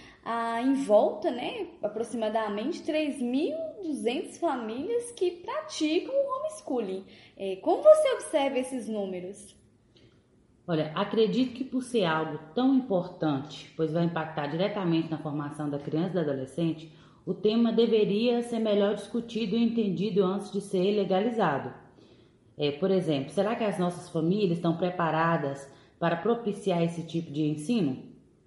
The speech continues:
Speaker 2: Então, esse crescimento eu vejo com uma certa preocupação,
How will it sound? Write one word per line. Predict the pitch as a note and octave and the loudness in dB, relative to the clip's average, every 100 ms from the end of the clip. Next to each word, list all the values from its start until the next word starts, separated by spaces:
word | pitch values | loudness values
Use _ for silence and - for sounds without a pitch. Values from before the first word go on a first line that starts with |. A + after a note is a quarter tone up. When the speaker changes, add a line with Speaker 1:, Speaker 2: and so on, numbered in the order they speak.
| _ - - - - - _ | _ -20 -20 -20 -20 -20 _
Speaker 2:
Então, | G#3+ A3 | 0 4
esse | C#4+ C#4 | 4 4
crescimento | G#3+ G3 F3+ F3+ A#3 G3+ G#3 | 2 2 2 2 2 2 2
eu | G3 | 4
vejo | G#3+ A#3+ - | 4 4 2
com | B3+ | 2
uma | A#3+ A#3+ | 2 2
certa | A#3+ A#3 A#3 | 0 -2 -2
preocupação, | A#3+ A#3+ D4+ D#4 C#4+ D4+ C#4+ - D#3 C3 | -2 2 2 2 -2 -2 -2 -2 -2 -2